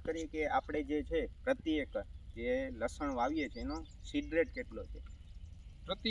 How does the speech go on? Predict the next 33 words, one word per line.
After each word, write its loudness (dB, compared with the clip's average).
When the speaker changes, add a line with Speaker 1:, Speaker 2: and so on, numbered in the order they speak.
Speaker 2:
એકર 10
જે 12
અમે 8
બીજ 4
વાપરીએ 10
છીએ -4
લગભગ 2
એકસો 2
પંચોતેર 4
થી 2
બસો 4
કિલોની 2
આજુબાજુમાં 6
જે 2
બીજ -2
છે -2
એ 4
જોતું 0
હોય 0
છે. -8
Speaker 1:
આ 8
સિવાય 4
જે 0
આપણે 4
ખૂબ -2
વાત 8
કરીએ 8
અગત્યની 2
કે 4
આપણે 4
જે 0
દેશી 0
લાલ 8